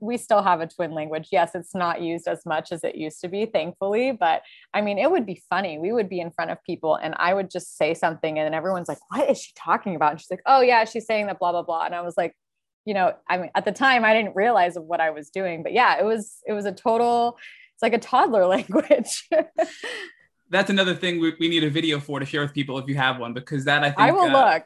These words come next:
Speaker 1: look.
Speaker 2: would be very relatable. <laughs>
Speaker 1: I would definitely look. I don't know, but I'm sure I had, I'm, it happened on my lives on TikTok all the time.
Speaker 2: So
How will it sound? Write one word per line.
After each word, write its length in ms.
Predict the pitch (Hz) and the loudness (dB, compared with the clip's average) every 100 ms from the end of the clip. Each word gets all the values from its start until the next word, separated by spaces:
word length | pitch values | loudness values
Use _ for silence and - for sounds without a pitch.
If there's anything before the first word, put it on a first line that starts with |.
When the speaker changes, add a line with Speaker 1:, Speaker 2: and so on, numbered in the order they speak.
| - | -10
Speaker 1:
look. 100 | - | -4
Speaker 2:
would 120 | 202 | 0
be 100 | 196 | 4
very 220 | 196 240 240 | 6 8 6
relatable. 580 | 214 202 185 151 185 - _ | 4 4 2 2 -4 -6 _
<laughs> 160 | 233 - | -2 0
Speaker 1:
I 100 | 247 | 0
would 140 | 254 | 4
definitely 400 | 269 311 349 294 | 4 4 2 2
look. 180 | 247 196 | 0 -2
I 100 | 202 | -6
don't 340 | 190 214 226 | -2 0 0
know, 340 | 214 190 196 240 | -2 -2 -2 -2
but 200 | 208 170 | -4 -4
I'm 220 | 190 180 | -4 -8
sure 240 | 196 - 233 | -8 0 2
I 100 | 214 | 2
had, 240 | 208 160 - | 2 -2 -6
I'm, 160 | 185 170 - | -12 -12 -8
it 160 | - 185 | -2 -2
happened 360 | - 220 262 233 | 2 2 2 2
on 140 | 202 | 0
my 140 | 180 175 | 0 -2
lives 560 | 160 165 170 160 156 | 2 4 4 2 -2
on 220 | 156 151 - | -6 -8 -4
TikTok 420 | 175 - 151 156 - | -6 -2 -2 0 2
all 220 | 160 160 | 4 4
the 100 | 156 | 0
time. 480 | 151 - 120 151 - _ _ _ _ _ _ _ _ _ _ | -6 -6 -8 -10 -16 _ _ _ _ _ _ _ _ _ _
Speaker 2:
So 480 | - 220 196 175 | -2 2 2 0